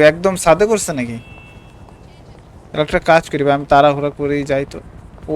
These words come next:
ভাই, আরও একতলা, একটু বেশি উপরে করে ফেলছে না এটা? ওকে গাইস,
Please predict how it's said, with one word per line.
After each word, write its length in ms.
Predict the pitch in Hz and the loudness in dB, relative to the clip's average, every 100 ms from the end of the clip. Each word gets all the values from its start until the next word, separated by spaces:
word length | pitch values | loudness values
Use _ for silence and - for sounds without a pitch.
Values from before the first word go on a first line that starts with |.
| 143 135 | -4 0
ভাই, 300 | 135 139 127 - - | 4 4 4 0 2
আরও 160 | 151 170 180 | 4 6 4
একতলা, 400 | 170 - 156 143 139 | 4 2 4 4 0
একটু 140 | 147 190 160 | -6 -2 0
বেশি 160 | 151 202 | 2 -2
উপরে 180 | 208 233 226 | 0 -2 2
করে 120 | 226 208 | 0 0
ফেলছে 220 | 208 226 | 0 0
না 40 | 226 226 | 0 0
এটা? 120 | 339 - - - - - - - - - - - - - - - 156 170 | -4 -8 -20 -20 -20 -20 -20 -20 -20 -20 -20 -20 -20 -20 -20 -6 2 4
ওকে 540 | 180 185 180 170 147 135 135 | 6 6 4 4 4 4 6
গাইস, 400 | 139 143 147 | 8 8 6